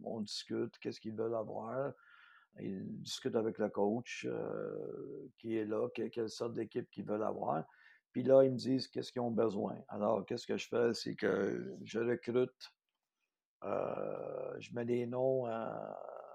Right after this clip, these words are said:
sur, sur le papier, euh, j-, j'appelle des contacts. Notamment, j'ai, j'ai un bon ami, Mark Morrison, qui est présentement le coach des, euh, Manitoba Moose,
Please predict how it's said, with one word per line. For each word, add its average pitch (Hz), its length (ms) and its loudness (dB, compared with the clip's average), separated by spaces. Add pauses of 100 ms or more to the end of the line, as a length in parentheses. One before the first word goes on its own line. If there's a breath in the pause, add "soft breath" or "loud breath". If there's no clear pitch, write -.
(1000)
sur, 110 300 -4
sur 120 140 -6
le 117 60 -6
papier, 120 560 -2
euh, 113 100 2
j-, 104 180 -8
j'appelle 117 380 2
des 110 140 0
contacts. 117 580 -2
Notamment, 123 480 -4
j'ai, 113 380 -6
j'ai 107 140 -4
un 110 120 -2
bon 123 180 0
ami, 120 260 -2
Mark 120 300 -4
Morrison, 123 480 -4
qui - 120 -10
est - 160 -12
présentement 120 480 -4
le 117 140 -2
coach 123 360 -4
des, 110 240 -4
euh, 110 160 -4 (920 loud breath)
Manitoba 110 520 2
Moose, 127 560 -2